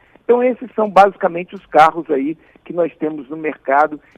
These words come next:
que estão mais valorizados aí nesse momento, né? Lembrando que na hora de você ir comprar um carro, vá na concessionária, escolha o teu modelo,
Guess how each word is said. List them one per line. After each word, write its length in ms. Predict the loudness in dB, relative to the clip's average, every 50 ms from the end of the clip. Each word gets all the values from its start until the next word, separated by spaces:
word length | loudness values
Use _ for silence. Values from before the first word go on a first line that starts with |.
| _ _ _
que 80 | -20
estão 380 | -20 -20 -12 _ -10 -8 -8 -10
mais 480 | -12 -2 2 2 2 2 0 -6 -10 -4
valorizados 920 | 0 0 0 0 0 -4 -4 -6 -6 -2 0 2 4 4 2 0 -4 -4 -4
aí 200 | -4 -4 -6 -8 -12 _ _ _ _
nesse 440 | -8 -2 0 0 0 -2 -6 -12
momento, 580 | -6 -4 -4 -4 -4 -6 -8 -10 -10 -14 -14 -10
né? 240 | -8 -4 -4 -4 -6 -8 _ _ _ _
Lembrando 520 | -8 -8 -6 -2 0 0 0 0 0 -4
que 280 | -8 -6 -4 -4 -4 -6 -10 _ _ _ _ _
na 140 | -2 2
hora 180 | 4 4 4 2
de 80 | 0 -2
você 380 | -2 -4 -2 0 2 2 2
ir 40 | 2
comprar 360 | 0 -4 -4 -2 0 -2 -2
um 100 | -2 -4
carro, 420 | -2 2 4 6 6 6 4 0 -4 -10 _ _ _ _ _ _
vá 160 | 4 4 4
na 80 | 4 2
concessionária, 800 | 0 -2 -6 -6 -6 -8 -8 -6 -6 -6 -4 -2 -2 -2 -2 -2
escolha 320 | -6 -8 _ -4 -4 -4
o 20 | -4
teu 160 | -4 -6 -6
modelo, 580 | -6 -6 -8 -6 -4 -2 0 0 0 -2 -6